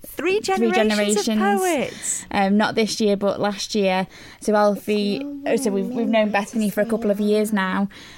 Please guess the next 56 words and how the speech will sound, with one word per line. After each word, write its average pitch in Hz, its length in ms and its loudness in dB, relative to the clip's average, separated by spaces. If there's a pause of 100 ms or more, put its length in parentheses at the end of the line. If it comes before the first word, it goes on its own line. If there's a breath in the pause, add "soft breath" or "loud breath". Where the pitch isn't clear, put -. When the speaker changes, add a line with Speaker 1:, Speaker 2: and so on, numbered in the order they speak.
Speaker 2:
and, 196 240 2
um, 190 120 2
she 202 160 0
asked, 202 260 -2
invited 196 380 0
us 190 80 -2
down 190 240 0
to 202 100 -2
write, 190 280 0 (120)
to 220 100 -2
read 208 200 0
other 202 160 0
people's 208 340 -2
poems 196 360 0
that 180 120 -4
couldn't 202 240 -2
be 214 180 0
there. 220 240 2
So 196 300 0
Alfie 202 280 -2
did 202 140 -2
really 202 320 2
well, 190 240 2
standing 196 340 0
up 190 140 -2
and 196 140 2
reading 190 220 0
out 185 260 -2
somebody 214 420 2
else's 190 320 0
poem, 214 380 2
which - 160 -6
I 202 100 0
think 190 220 0
is 196 100 -2
a, 196 160 0 (300 loud breath)
even 226 240 4
more 208 220 4
difficult 214 420 0
than 202 100 0
reading 202 240 2
your 196 160 0
own 220 220 2
out, 190 240 -2
to 202 80 -6
be 202 100 0
honest. 196 640 -4 (300 soft breath)
Speaker 1:
It 208 100 -2
is. 240 140 0
What 247 180 2
was 302 80 -2
that 269 160 0
like 247 240 -2
for - 100 -6
you, 320 160 0
Alfie? - 460 -6